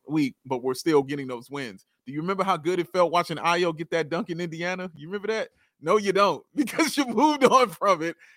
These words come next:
and you started like, "This team is the worst team in the history of basketball."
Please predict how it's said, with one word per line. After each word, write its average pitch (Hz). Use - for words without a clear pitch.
and 185
you 185
started 220
like, 202
"This 277
team 247
is 233
the 220
worst 208
team 190
in 175
the 165
history 208
of 185
basketball." 147